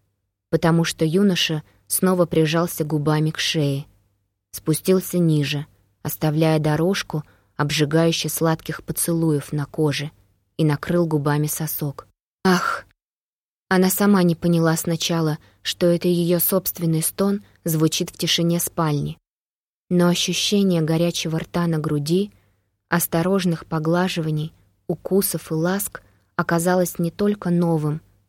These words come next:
но и невероятно приятным. Рука демона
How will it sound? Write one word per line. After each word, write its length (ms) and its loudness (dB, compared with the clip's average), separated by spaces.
но 140 2
и 160 2
невероятно 800 0
приятным. 640 -4
Рука 360 4
демона 560 4